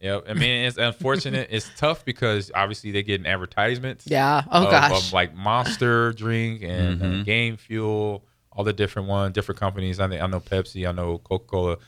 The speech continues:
Speaker 1: They make their, their drinks, but, you know, if it's a, it's a, it's a nice little balance.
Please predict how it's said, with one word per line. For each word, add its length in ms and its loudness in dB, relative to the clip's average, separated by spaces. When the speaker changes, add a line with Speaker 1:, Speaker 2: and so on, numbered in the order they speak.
Speaker 1:
They 80 -2
make 260 4
their, 320 4
their 120 6
drinks, 320 2
but, 360 4
you 80 -4
know, 100 6
if 100 4
it's 60 -2
a, 120 4
it's 80 4
a, 200 -2
it's 100 0
a 100 4
nice 380 6
little 140 8
balance. 540 4